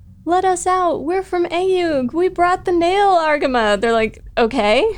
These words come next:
<laughs> Maybe that's useful. We'll figure it out.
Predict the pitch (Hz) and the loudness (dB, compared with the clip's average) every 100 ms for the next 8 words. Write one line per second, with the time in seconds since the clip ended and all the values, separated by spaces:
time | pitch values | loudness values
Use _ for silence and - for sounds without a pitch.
0 | - 104 202 151 - 151 - 147 - - | -2 -2 -2 -4 -4 -6 -6 -8 -8 -10
1 | - 226 214 320 277 190 190 - 196 - | -4 0 2 2 2 2 0 -2 -6 -2
2 | 220 240 220 226 - 214 190 196 196 220 | 0 0 0 -2 -2 -4 -4 0 0 -2